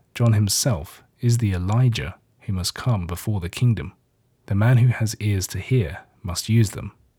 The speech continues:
But how can I show what the people of this generation are like? They are like children sitting in the marketplace, calling out to their friends, 'We played at weddings for you, but you wouldn't dance, and we played at funerals,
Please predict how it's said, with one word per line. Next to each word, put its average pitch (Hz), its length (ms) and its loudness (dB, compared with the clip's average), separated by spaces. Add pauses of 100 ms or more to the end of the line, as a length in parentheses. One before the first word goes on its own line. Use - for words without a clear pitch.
(340)
But - 120 -6
how 131 200 2
can 127 160 0
I 120 80 6
show 87 340 -2
what 82 240 -6
the 95 80 -8
people 92 340 -6
of 85 100 -8
this 95 160 -6
generation 90 520 -4
are 78 80 -8
like? 85 440 -8 (340)
They 120 100 2
are 110 80 6
like 147 280 2
children 101 440 0
sitting 110 340 0
in 101 60 0
the 95 80 0
marketplace, 98 840 -2 (100)
calling 117 340 0
out 104 180 0
to 104 80 -4
their 87 160 -4
friends, 95 560 -4 (280)
'We 120 100 2
played 147 280 2
at 101 80 -8
weddings 110 400 2
for - 120 -12
you, 67 160 -10 (520)
but - 180 -6
you 98 60 0
wouldn't 120 400 0
dance, - 480 -4 (280)
and 107 100 0
we 101 100 2
played 139 240 0
at - 100 -6
funerals, 123 720 -2